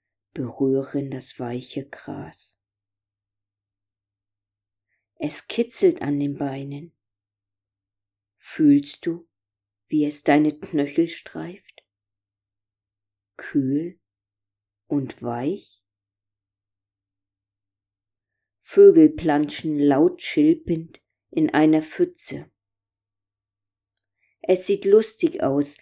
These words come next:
wie das Wasser in alle Richtungen spritzt.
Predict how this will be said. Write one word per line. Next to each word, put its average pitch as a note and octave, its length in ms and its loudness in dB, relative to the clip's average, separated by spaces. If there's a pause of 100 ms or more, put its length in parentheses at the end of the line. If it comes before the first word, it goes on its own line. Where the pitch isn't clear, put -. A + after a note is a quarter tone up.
(220)
wie D#3 140 4
das D3 280 2
Wasser D#3 360 4
in C#3 140 0
alle D#3 380 2
Richtungen C#3 580 -2
spritzt. - 720 -14